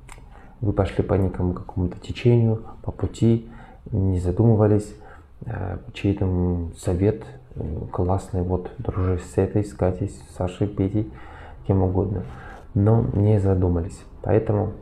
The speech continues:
и возникают эти ситуации, что «а, э, кто вокруг меня, почему вокруг меня такие странные люди, ухажёры, э, родственники?» Порой, к сожалению, тоже и они бывают,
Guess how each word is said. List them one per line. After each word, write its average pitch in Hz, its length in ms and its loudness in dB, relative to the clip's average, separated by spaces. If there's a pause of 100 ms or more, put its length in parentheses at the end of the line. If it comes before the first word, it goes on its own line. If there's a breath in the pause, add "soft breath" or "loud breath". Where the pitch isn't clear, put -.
(880)
и 107 60 2
возникают 113 520 4
эти - 160 -4
ситуации, 95 600 -4
что - 440 -12
«а, 92 340 -4 (840 loud breath)
э, 64 300 -2 (500)
кто - 240 -2
вокруг 101 400 2
меня, - 280 -2 (120)
почему - 380 -2
вокруг 95 280 0
меня 95 140 0
такие - 300 -6
странные 90 420 0
люди, 107 480 2
ухажёры, 95 580 0 (760 loud breath)
э, 90 500 -4 (500)
родственники?» 104 800 2
Порой, 95 300 -4
к - 100 -12
сожалению, 95 460 -2
тоже 92 300 -2
и 90 40 2
они 90 260 2
бывают, 120 440 0